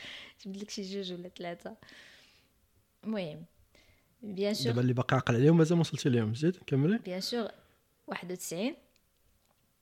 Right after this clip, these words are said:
Speaker 2: واخا.
Speaker 1: غادي يكون اكبر سوكسي ديال داك الوقت في الساي فاي كامله، اللي هو ذا تيرمينيتور. مره اخرى جيمس كاميرون،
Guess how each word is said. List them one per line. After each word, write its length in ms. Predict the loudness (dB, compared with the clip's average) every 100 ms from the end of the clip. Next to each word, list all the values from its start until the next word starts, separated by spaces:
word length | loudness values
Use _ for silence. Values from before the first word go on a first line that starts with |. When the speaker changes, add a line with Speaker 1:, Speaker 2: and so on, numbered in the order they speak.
| _ _ _ -6
Speaker 2:
واخا. 280 | -6 -4 -4
Speaker 1:
غادي 220 | -4 -6
يكون 340 | -8 -6 -8 -12 _ _ _ _ _ _ -16
اكبر 240 | -10 -8
سوكسي 460 | -6 -8 -8 -10 -12 -16 _ _ _ _ _ -14
ديال 300 | -8 -8 -8
داك 160 | -8
الوقت 300 | -8 -10 -14 -20 -20 _ _
في 120 | _ -18
الساي 300 | -12 -10 -10
فاي 420 | -10 -10 -10 -14 -20 -20
كامله، 300 | -12 -10 -8
اللي 180 | -6 -6
هو 240 | -8 -12 -12 -10
ذا 80 | -10
تيرمينيتور. 680 | -8 -8 -8 -12 -14 -14 -16 -16 _ _ _ -20 -20 -20 -20 _ _ _ _ _ _ _ _ -8
مره 260 | -4 -2 -2
اخرى 240 | -4 -6
جيمس 280 | -4 -6 -6
كاميرون، 480 | -6 -6 -4 -4